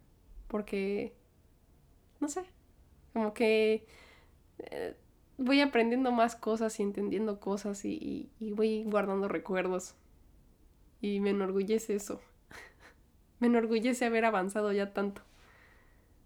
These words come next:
Tengo veintiséis años. Y después tendré veintisiete. Y luego llegaré a los treinta. ¿Qué estaría haciendo yo cuando tenga cincuenta?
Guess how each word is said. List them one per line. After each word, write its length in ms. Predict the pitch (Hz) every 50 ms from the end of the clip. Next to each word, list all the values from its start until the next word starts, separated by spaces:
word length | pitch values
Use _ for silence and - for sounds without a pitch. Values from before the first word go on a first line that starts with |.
| _ _ _ - - - _ - -
Tengo 160 | - 277 302
veintiséis 720 | 269 214 196 180 - - 202 190 - - 202 208 208 202 -
años. 360 | 214 214 - - - - - - _ _ _ _ _ _ _ _ _ _ _ _ _ _ _ _ _ _ _ _ _ _ _ _ _ _ - - - _ _ _ _ _ - - - - _ -
Y 180 | - 202 208 208
después 300 | 208 208 - - 269 247
tendré 220 | - 240 226 226
veintisiete. 680 | 220 214 202 202 - - - - - - - - - - - - - _ _ _ -
Y 60 | 214
luego 120 | 220 233
llegaré 300 | 247 220 208 202 196 202
a 40 | 202
los 140 | 208 208 -
treinta. 480 | - - 185 180 190 196 - - - - - _ _ _ - - _ - _ _ _ _ _ _ - _ _ - _ _ _ _ _ _ _ -
¿Qué 100 | - 302
estaría 240 | - 320 302 277
haciendo 260 | 262 - 262 254 247 233
yo 160 | 220 220 220
cuando 220 | - 233 214 202
tenga 260 | - 220 226 226 226
cincuenta? 840 | 226 - - 202 208 208 202 - - 220 220 220 220 220 - 240